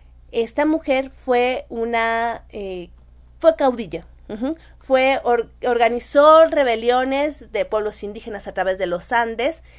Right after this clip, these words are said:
y fue, eh, atrapada por los españoles, violada, golpeada, torturada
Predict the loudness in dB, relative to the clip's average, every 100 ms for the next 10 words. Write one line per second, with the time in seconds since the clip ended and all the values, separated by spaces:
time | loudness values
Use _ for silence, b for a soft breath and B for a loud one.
0 | b b b -10 -2 0 0 -2 -4 -12
1 | -20 -20 -20 -20 -16 -2 0 2 2 4
2 | 2 0 -8 -8 -6 -6 -10 -14 -18 -20
3 | -20 -8 -6 -4 0 0 0 -4 -10 -12
4 | -10 -2 0 2 0 -2 -10 -6 0 2
5 | 2 -2 -8 2 4 4 2 -4 -4 2
6 | 2 2